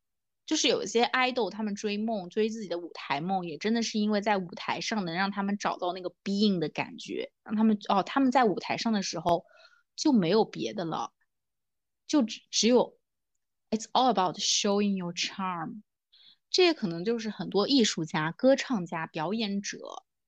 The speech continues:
舞者在追求的一种东西，在舞台上那种生命力的绽放。那这首歌呢，就是我在跳舞的时候，然后老师放的一首歌，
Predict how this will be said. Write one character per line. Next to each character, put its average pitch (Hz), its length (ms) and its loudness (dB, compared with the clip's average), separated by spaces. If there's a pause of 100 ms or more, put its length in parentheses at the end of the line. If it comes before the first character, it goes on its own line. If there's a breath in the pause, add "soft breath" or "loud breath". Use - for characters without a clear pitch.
(200)
舞 202 220 4
者 156 240 2
在 180 140 -4
追 226 240 2
求 214 200 -8
的 175 120 0
一 180 80 -2
种 151 260 -8 (760)
东 226 240 4
西， - 280 -8 (120)
在 226 160 2
舞 196 180 -2
台 - 240 -6
上 202 220 -2
那 190 100 -4
种 175 160 -8
生 214 260 0
命 208 220 2
力 190 120 -2
的 175 100 -6
绽 175 320 -4
放。 156 200 -4 (760 loud breath)
那 320 140 2
这 349 140 6
首 170 180 4
歌 240 340 4
呢， 233 320 4 (800)
就 240 140 0
是 233 80 4
我 175 100 6
在 180 180 2
跳 220 260 2
舞 165 100 -6
的 156 100 -6
时 - 220 -6
候， 165 160 -4
然 160 140 -4
后 190 100 -2
老 147 180 0
师 - 160 -8
放 196 240 -4
的 170 80 -6
一 180 80 -4
首 - 300 -10 (880)
歌， 170 420 -4